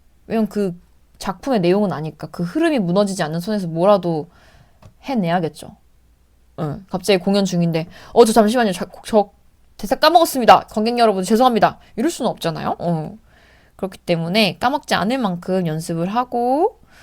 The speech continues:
혹시라도 까먹는다면 프로의 마인드로 대처를 하겠죠.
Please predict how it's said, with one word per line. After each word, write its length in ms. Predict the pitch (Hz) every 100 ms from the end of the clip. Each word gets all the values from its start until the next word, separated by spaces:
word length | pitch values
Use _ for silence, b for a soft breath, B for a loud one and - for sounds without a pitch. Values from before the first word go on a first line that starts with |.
| b
혹시라도 480 | - - - 226 214
까먹는다면 840 | 214 233 240 220 196 170 196 349 - _ _ _ B B B
프로의 340 | - 277 254
마인드로 640 | 202 165 170 160 165 254 370 _ _ _ _ _ _
대처를 520 | - 175 170 170 294 - _ _ _ _
하겠죠. 480 | - 202 170 -